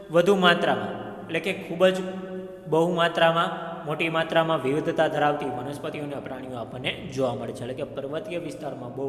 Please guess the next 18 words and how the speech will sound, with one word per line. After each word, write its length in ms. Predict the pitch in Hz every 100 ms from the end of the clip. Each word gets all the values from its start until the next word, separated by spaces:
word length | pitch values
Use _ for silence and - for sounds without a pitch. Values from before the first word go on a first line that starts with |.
| 127
મોટી 300 | 120 127 156 151
માત્રામાં 440 | 143 143 123 113 113
વિવિધતા 440 | 123 123 147 165 160 - - - - 156
દર્શાવતી 540 | 151 - 151 147 147 139
વનસ્પતિઓ 580 | 165 147 - 165 165 165 143
અને 120 | 135 175 -
પ્રાણીઓ 340 | 135 131 127 117
આપણને 340 | 113 127 170 - - 131
જોવા 240 | 131 120 120
મળે 160 | 113 104
છે. 160 | 107 104 - - - -
શું 160 | - 196
તમે 200 | 208 196
આકૃતિ 380 | 175 175 180 180 165
નવ 120 | 147 151
પોઇન્ટ 200 | 170 160 -
છમાં 320 | 175 160 120 131
દર્શાવ્યા 600 | 143 143 165 156 160